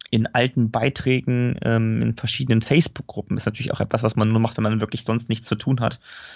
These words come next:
Ähm, da ist immer wieder von so, von, von Kindlager zu lesen oder, ähm, ja, ihr seid doch das, äh, Kind muss weg Lager. Also das ist dann wirklich dann auch so,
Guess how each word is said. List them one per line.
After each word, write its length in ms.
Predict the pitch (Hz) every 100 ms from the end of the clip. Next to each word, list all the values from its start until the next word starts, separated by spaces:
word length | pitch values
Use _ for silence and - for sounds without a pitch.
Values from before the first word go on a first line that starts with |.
| - - - -
Ähm, 300 | 113 110 107
da 180 | - 113
ist 180 | 110 -
immer 180 | 120 120
wieder 180 | 120 113
von 180 | 120
so, 240 | 113 113 110 - - - _ _ _
von, 260 | - - 113
von 240 | 113 113
Kindlager 880 | 110 135 131 - 123 120 120 113 117
zu 160 | - 117
lesen 960 | 113 117 117 117 117 110 110 110 107 -
oder, 520 | 110 107 110 110 104 -
ähm, 380 | 110 107 107 - - - - - -
ja, 360 | - 113 107
ihr 100 | 95
seid 160 | 117 113
doch 140 | 113
das, 320 | 117 - - -
äh, 320 | 117 117 - -
Kind 220 | - 143 -
muss 240 | 120 120
weg 160 | 127 135
Lager. 320 | 123 117 117 - -
Also 180 | - 120
das 160 | 117 -
ist 120 | 143
dann 180 | 123 120
wirklich 240 | 117 131
dann 160 | 123 117
auch 160 | 123
so, 420 | - 117 120 139